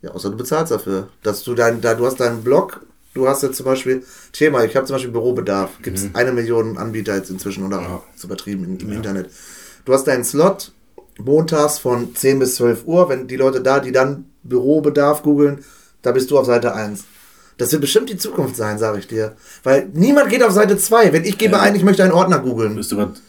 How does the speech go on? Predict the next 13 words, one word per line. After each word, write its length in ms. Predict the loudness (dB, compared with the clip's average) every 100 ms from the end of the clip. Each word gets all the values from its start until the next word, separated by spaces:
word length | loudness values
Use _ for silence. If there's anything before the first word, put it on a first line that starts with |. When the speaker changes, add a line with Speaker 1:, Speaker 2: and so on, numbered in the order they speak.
| _ -8
Speaker 2:
du 240 | -6 -4
redest 240 | 2 2
gerade 200 | 2 0
von 180 | 0 -2
Anzeigen, 560 | 0 0 0 -2 -6 -10 -8
die 80 |
du, 220 | -6 -6 -10 -18 _ -20 -16
das 140 | -14
kannst 180 | -10 -8
du 60 | -8
doch 40 |
schon 140 | -6 -6
machen. 300 | -6 -12